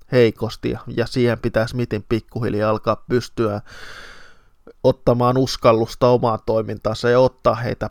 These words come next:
pois kentältä silloin, kun homma ei kulje. Tällä hetkellä oikeastaan Trezeguet on ainut pelaaja, jonka Smith uskaltaa kentältä pois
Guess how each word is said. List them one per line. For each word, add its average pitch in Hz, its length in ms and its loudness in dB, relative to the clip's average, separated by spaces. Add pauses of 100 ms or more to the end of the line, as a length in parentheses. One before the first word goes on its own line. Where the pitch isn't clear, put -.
pois 113 460 -2 (160)
kentältä 117 720 0
silloin, 117 500 0
kun 117 220 -4
homma 117 520 -2 (400)
ei 117 200 2
kulje. 120 560 4 (140)
Tällä 120 240 4
hetkellä 117 360 0
oikeastaan 117 520 -4
Trezeguet 113 540 0
on 113 80 -2
ainut 113 440 -2
pelaaja, 110 460 2 (1160)
jonka 123 560 4
Smith - 420 -4
uskaltaa 113 680 2
kentältä 117 580 2
pois 120 420 2